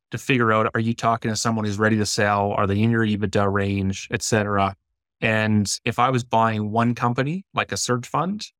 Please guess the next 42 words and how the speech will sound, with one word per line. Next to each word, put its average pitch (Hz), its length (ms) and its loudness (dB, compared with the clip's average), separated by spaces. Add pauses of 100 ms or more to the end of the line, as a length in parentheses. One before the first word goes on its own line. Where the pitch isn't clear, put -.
(140)
I 113 80 -2
think 117 240 -2
that's 110 240 0
a 104 140 2
good 113 220 2
use 107 280 -2
of 98 100 -14
time 101 300 -6 (400)
'cause 104 160 -4
you 104 80 -6
can - 140 -2
get 110 180 0
some 110 140 -4
really 110 180 2
neat 117 240 0
deals, 104 440 0
you 98 80 -6
can 98 220 -6
uncover 117 420 0
some 110 200 -4
really 110 160 -2
neat 107 240 -2
companies. 98 600 -2 (220)
But 107 140 -2
we 139 100 4
need 127 240 4
to 120 80 -6
do 110 560 2
two, 117 220 2
three, 113 300 -2
four 117 260 0
deals 104 300 2
a 101 40 -2
year 107 320 2
in 104 80 -2
order 104 200 2
for 101 340 -2
our 110 180 4
economics 107 540 0
to - 80 -10
make 101 200 -2
sense. - 540 -4